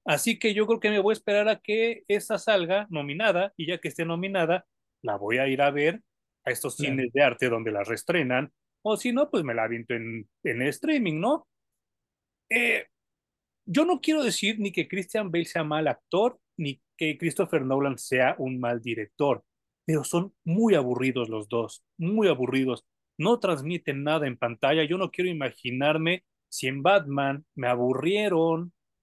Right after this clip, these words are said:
Speaker 1: que es un personaje que, pues, le tengo respeto, le tengo cierto cariño.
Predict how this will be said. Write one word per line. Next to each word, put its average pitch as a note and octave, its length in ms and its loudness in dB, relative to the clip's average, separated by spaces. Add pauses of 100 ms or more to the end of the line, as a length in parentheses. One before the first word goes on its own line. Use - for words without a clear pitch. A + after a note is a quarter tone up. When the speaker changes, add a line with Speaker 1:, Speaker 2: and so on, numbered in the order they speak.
(180)
Speaker 1:
que E3+ 80 0
es D3+ 100 -4
un G3 120 -8
personaje D#3+ 720 0
que, C3+ 160 -4
pues, B2+ 180 -6
le C3+ 120 -2
tengo D#3+ 340 0
respeto, C#3 580 -2
le B2+ 140 -2
tengo D#3 280 -4
cierto C#3+ 380 -4
cariño. D3+ 600 0